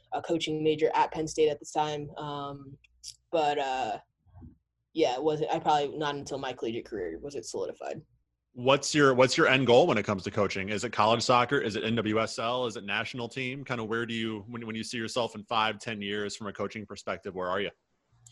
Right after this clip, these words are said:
Speaker 1: Um, as I'm talking right now, I think it'll be collegiate soccer. Um,
Speaker 2: Mm-hmm.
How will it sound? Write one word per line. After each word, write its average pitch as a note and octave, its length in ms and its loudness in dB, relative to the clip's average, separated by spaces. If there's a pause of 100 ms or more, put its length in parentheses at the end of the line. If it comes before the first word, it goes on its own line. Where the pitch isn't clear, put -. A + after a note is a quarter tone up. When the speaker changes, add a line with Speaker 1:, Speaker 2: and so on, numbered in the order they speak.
(320)
Speaker 1:
Um, C#4+ 540 8 (800)
as C4+ 240 10
I'm D#4 140 2
talking C4+ 400 6
right A3+ 360 6
now, A3+ 720 6 (100)
I A#3 160 8
think B3 320 4
it'll A#3+ 260 10
be B3 160 -2
collegiate B3+ 380 -4
soccer. C#4 440 2 (160)
Um, F#3 80 -2
Speaker 2:
Mm-hmm. F#3 480 0